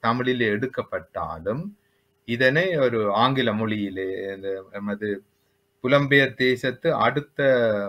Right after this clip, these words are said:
generation, second ஜெனரேஷனும் ஈஸியாக பூரணமாக விளங்கக்கூடிய வகையிலே இதனை ஆங்கிலத்திலே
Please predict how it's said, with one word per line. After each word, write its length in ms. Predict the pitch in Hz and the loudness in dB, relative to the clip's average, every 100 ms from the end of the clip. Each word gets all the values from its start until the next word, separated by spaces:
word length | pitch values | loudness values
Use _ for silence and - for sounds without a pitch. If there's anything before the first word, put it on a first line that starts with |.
| - _ | -10 _
generation, 600 | - 131 120 90 87 98 104 | 0 0 0 -4 -8 -10 -4
second 340 | 120 123 117 | 0 2 2
ஜெனரேஷனும் 760 | 110 110 107 113 107 120 143 180 - _ _ - | 2 2 2 0 0 -4 -4 -6 -12 _ _ -8
ஈஸியாக 800 | 160 214 208 139 123 110 113 165 - | 0 2 2 0 2 2 2 -4 -4
பூரணமாக 760 | 208 226 208 151 131 131 127 131 | -8 0 0 0 0 -2 0 -2
விளங்கக்கூடிய 920 | 123 170 196 165 117 113 104 95 87 | 2 4 6 6 4 -2 -4 -6 -4
வகையிலே 680 | 101 - 98 87 98 190 220 _ _ _ _ | -4 -4 -8 -6 -4 -4 -4 _ _ _ _
இதனை 520 | 123 123 127 190 202 - _ | -2 0 2 0 -4 -12 _
ஆங்கிலத்திலே 840 | 117 139 131 110 104 - 113 143 | 4 4 2 -2 -4 -4 -2 2